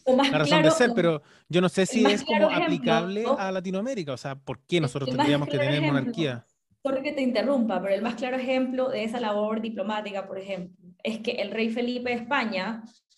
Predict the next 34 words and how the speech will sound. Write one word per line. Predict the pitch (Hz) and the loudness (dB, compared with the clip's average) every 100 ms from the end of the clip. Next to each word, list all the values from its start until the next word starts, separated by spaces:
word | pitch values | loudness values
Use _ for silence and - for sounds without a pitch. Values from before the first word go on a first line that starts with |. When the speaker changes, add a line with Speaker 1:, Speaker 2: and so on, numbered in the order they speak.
| _ - | _ -4
Speaker 1:
viene | 240 302 269 269 294 277 | 0 2 2 2 2 -2
a | 262 | -4
las | 262 | -6
posesiones | 233 220 226 214 214 | -8 -8 -6 -6 -6
presidenciales, | 208 226 220 226 175 202 - - - _ _ | -6 -4 -4 -4 -2 -2 -4 -8 -18 _ _
y | 185 | -2
el | 175 | 0
rey | 214 262 | 2 0
Felipe, | 294 302 285 208 233 - | 0 -2 -2 -2 -4 -6
cuando | 160 160 | -8 -4
era | 170 196 | -4 -2
príncipe | 240 254 277 | -2 0 -2
de | 262 | -4
Asturias, | - 311 277 214 226 - - - - _ _ | -4 -4 0 0 -2 -6 -14 -20 -20 _ _
y | 240 233 220 226 - - _ _ _ _ _ 202 | -2 0 0 -4 -12 -20 _ _ _ _ _ -6
el | 208 196 | -4 0
rey | 233 240 | 2 2
Juan | 269 262 | 2 0
Carlos | 285 254 226 226 - - | 2 2 0 -2 -4 -8
le | 214 214 214 | -6 -4 -4
entregó | 214 208 208 247 339 - - | -2 2 4 4 4 2 -2
ese | 285 294 294 | -2 -2 -2
como | 277 262 262 247 247 240 240 | -2 -2 -2 0 -2 0 2
deber | 226 226 262 359 - - - - - | 4 6 4 2 -4 -12 -18 -20 -10
de | 196 208 | -4 -2
venir | 208 233 208 - - | 0 0 0 -4 -10
en | 185 185 | -10 -6
representación | 196 - 196 190 180 226 226 196 | -6 -6 -10 -12 -6 -2 -2 0
de | 185 | -2
la, | 180 175 175 170 170 165 165 175 | 0 2 2 2 0 -2 -4 -2
de | 185 | 0
la | 175 | 0
corona | 180 190 254 | 0 0 0
española | 277 269 262 381 359 | -2 -4 -4 -2 -2